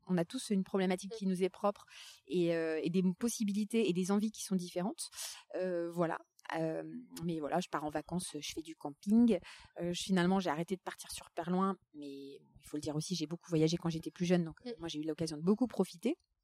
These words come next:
Speaker 1: Euh, voilà, euh, donc c'est vrai que j'ai pas l'impression de faire des choses extraordinaires, mais, euh, en tout cas, tous les, tous les aspects de ma vie sont, sont re-questionnés.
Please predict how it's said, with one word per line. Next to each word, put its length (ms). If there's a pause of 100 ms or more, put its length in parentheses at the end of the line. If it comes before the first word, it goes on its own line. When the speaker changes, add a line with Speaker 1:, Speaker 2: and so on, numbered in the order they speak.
(920)
Speaker 1:
Euh, 440
voilà, 460
euh, 100
donc 400
c'est 140
vrai 100
que 160
j'ai 140
pas 100
l'impression 300
de 60
faire 120
des 80
choses 180
extraordinaires, 720
mais, 220
euh, 60
en 40
tout 140
cas, 140
tous 160
les, 300
tous 120
les 140
aspects 360
de 80
ma 100
vie 120
sont, 380
sont 200
re-questionnés. 600